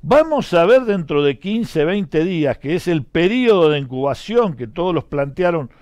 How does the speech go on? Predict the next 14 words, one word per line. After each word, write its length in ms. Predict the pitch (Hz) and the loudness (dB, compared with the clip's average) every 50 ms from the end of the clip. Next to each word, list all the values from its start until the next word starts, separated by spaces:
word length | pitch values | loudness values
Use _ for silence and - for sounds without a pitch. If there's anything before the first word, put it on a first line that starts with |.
| _ - _ _ - | _ -20 _ _ -6
los 220 | 123 127 120 - | -6 -6 -6 -6
infectólogos, 920 | 143 131 113 123 131 123 - - - 202 214 214 202 185 170 156 147 139 131 | -10 -8 -6 -6 -8 -8 -6 -4 0 2 2 4 4 4 4 4 4 4 2
los 120 | 120 117 | 0 -2
médicos, 840 | 120 135 170 185 202 202 196 190 185 165 131 165 165 160 147 - - - - _ _ _ - _ _ - | -2 -4 -2 -2 0 0 2 0 0 -2 -2 0 0 0 0 -2 -10 -20 -20 _ _ _ -20 _ _ -8
este, 320 | - 135 135 - - - - - | -6 -6 -6 -6 -8 -10 -4 -2
el 160 | 165 170 180 | 0 0 0
mismo 380 | 214 262 262 240 220 196 175 | 0 0 0 0 0 2 2
gobierno 400 | 165 156 160 180 185 175 170 165 | 2 2 2 2 0 0 -2 -2
nacional, 560 | 160 151 131 - 151 160 180 233 269 233 165 - _ _ _ _ _ _ _ | -4 -4 -4 -4 -4 -2 -2 -2 -2 -2 -4 -8 _ _ _ _ _ _ _
qué 200 | - 165 208 226 | -2 0 0 2
es 40 | 202 | 2
lo 160 | 180 156 135 | 2 0 0
que 120 | 123 120 | -2 -4
pasa. 480 | 110 - 214 170 120 - 87 76 73 | -2 0 0 0 0 -4 -12 -16 -18